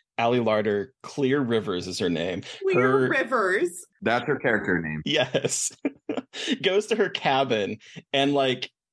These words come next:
Speaker 1: safety proofs it. Uses a lot of duct tape, a lot of
Speaker 3: Right.
Speaker 1: stuff to, like, try to protect himself.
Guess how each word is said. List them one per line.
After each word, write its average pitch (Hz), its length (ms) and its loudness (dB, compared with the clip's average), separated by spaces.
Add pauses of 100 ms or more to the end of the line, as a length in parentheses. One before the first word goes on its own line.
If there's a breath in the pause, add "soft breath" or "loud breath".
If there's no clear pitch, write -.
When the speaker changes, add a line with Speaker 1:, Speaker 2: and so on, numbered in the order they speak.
(340)
Speaker 1:
safety 139 420 0
proofs 98 360 -6
it. 80 220 -4
Uses 120 300 0
a 113 60 0
lot 139 300 2
of 156 80 0
duct 127 240 0
tape, 117 340 0 (440 soft breath)
a 110 80 4
lot 120 320 2
of 127 60 4
Speaker 3:
Right. - 60 0
Speaker 1:
stuff 113 340 0
to, 131 100 0
like, 113 260 0
try 120 220 2
to 113 80 0
protect 131 440 -2
himself. 107 540 -2